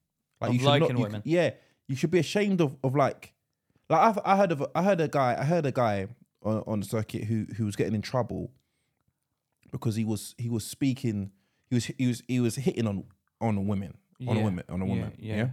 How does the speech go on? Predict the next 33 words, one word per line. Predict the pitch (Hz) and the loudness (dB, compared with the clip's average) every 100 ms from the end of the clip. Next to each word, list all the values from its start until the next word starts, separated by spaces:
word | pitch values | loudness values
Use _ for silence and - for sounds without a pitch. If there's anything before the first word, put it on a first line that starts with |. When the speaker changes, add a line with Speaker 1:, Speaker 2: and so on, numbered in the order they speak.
| 131 | -2
Speaker 1:
not, | - - | -4 -2
it | 117 | -4
was | 120 | -2
different | 127 107 92 | -2 -4 -4
women, | 92 85 - _ _ _ _ _ _ _ _ | -4 -6 -12 _ _ _ _ _ _ _ _
but | 185 - | 0 2
it | 170 | 0
was | 156 151 | -2 0
like, | 151 - - - _ _ _ _ _ _ _ _ _ - | 0 -2 -10 -20 _ _ _ _ _ _ _ _ _ -8
he | |
wasn't | 185 254 220 - | -2 0 0 -2
doing | 156 170 | 2 2
it | 139 | 2
multiple | 120 175 180 131 - 123 | 2 2 0 -2 -4 -4
times | 160 151 117 | 0 0 0
to | - | -2
the | 107 | -2
same | 139 127 123 | -2 0 2
woman. | 120 80 - _ _ _ _ _ _ | 0 -2 -8 _ _ _ _ _ _
He | 143 | -4
would | 139 135 | -4 -2
try | 196 208 208 190 - | 0 2 2 0 -4
his | 139 131 | -2 0
luck | 143 - | -2 -2
with | 120 | -2
a | |
woman, | 127 135 143 156 - _ _ _ - | 0 0 0 -4 -10 _ _ _ -4
they'd | 117 | -2
reject | 110 156 151 - | -2 -2 -2 -2
him, | 151 143 135 _ _ - | -2 -2 -8 _ _ -10
he'd | 113 | -4
move | 131 120 110 | 0 0 -2
on. | 101 | -6